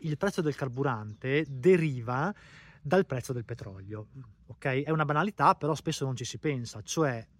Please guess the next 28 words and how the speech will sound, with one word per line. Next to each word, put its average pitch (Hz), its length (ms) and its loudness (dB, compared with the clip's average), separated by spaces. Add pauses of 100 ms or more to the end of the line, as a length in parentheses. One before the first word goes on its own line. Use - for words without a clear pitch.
siccome 139 500 -2
i 156 100 -2
carburanti 147 520 0
in 143 60 -2
generale, 127 720 -2 (180)
anche 170 340 0
tantissime 143 640 -4
altre 123 260 -6
cose 107 520 -8 (280)
nella 131 140 -8
società 127 320 -4
moderna, 110 440 -6
ma 135 180 2
i 147 60 2
carburanti 139 420 -2
in 123 60 -6
generale 123 440 -2 (500)
derivano, 127 920 4 (120)
sono 143 200 -4
derivati 139 320 2
del 127 140 -4
petrolio, 120 640 -2
è 208 100 2
il 202 220 0
prezzo 147 300 0
del 135 140 -4
petrolio 117 720 -4
a 143 320 0